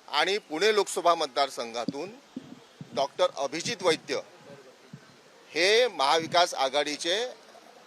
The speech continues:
सर्वांचे कॉमन कॅन्डिडेट असावे, तसं त्यांना कॉमन कॅन्डिडेट म्हणून जाहीर करायला पाहिजे, अशी आमची भूमिका आहे.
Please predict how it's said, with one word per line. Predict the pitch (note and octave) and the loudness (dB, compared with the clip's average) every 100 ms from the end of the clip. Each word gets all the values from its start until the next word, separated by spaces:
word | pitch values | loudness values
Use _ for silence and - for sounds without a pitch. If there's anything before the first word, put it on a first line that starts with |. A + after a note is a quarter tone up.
| - - - - | -20 -20 -20 -6
सर्वांचे | C3+ C#3 D3+ D#3 E3+ F#3+ B3 B3 - - - - - | -2 4 4 2 0 0 -2 -6 -16 -20 -20 -6 4
कॉमन | D#3 F3 A3+ A#3+ | 4 6 2 4
कॅन्डिडेट | G3+ F#3+ F#3 F3+ G3 - | 4 4 4 2 2 2
असावे, | D3 E3 D3+ C#3 F3 - - - - - - - | 4 6 6 4 0 -8 -20 -20 -20 -20 -18 -4
तसं | D3+ G3+ | 0 0
त्यांना | G3 E3+ F#3 | 0 2 2
कॉमन | F3 D3 D#3+ F3 | 4 2 2 -2
कॅन्डिडेट | D#3+ D3+ D#3 F3 | -2 -4 -4 -4
म्हणून | D#3 E3 F3+ | -4 -8 -4
जाहीर | C#3 C#3+ E3+ | -2 -2 0
करायला | D#3+ C3+ B2 | 2 2 2
पाहिजे, | A#2 A2 G#2+ D3+ A#3+ - | -2 -6 -6 -8 -8 -10
अशी | A#2+ C#3+ | -8 -2
आमची | C#3+ C3 C#3 | -2 -2 -8
भूमिका | A2+ A#2+ A#2 | -12 -10 -4
आहे. | A2+ A2+ | -4 -4